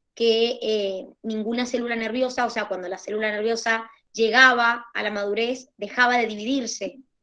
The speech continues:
Y después les contamos que en realidad, em, habían en algunas células del sistema nervioso periférico la capacidad para regenerarse. Eso también estaba en un cuadrito,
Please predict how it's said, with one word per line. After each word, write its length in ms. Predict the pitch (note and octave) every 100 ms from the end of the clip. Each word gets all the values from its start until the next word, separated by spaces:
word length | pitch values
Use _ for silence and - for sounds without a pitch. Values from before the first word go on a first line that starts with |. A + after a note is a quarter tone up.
| _ _ -
Y 40 |
después 480 | G3+ G#3 B3 C4 C4 _ _ -
les 80 | A3
contamos 560 | A3+ A3+ B3 B3 B3+
que 160 | - A#3+
en 140 | A#3+
realidad, 640 | A3+ A3+ A#3 B3+ C4 C#4 D4 _ _ _ _ _
em, 640 | - G#3+ G#3 G3 G3 F#3+ G3 -
habían 720 | G#3+ A#3 B3 A#3+ A#3+ B3+ - -
en 260 | G#3 G#3
algunas 640 | F#3+ G#3 A#3+ A#3 A#3 - -
células 360 | A#3+ A#3 A3+
del 120 | G#3
sistema 300 | G3 G3 A3+
nervioso 680 | A#3+ A#3+ B3+ C4 B3+ B3+ A#3
periférico 720 | A3+ A3 C#4+ B3+ C4 C4 D4 - _ _
la 120 | - A3+
capacidad 400 | A3 G3+ G#3+ G#3
para 140 | A3+
regenerarse. 720 | G3+ G3+ F#3 F#3 F3 - - - -
Eso 180 | A3+ C4
también 400 | A#3+ B3 D#4 B3+
estaba 580 | A#3 A3 G3+ G3 F#3+ _ _
en 140 | G#3
un 100 | G3
cuadrito, 480 | F#3+ F#3 F3+ F#3 -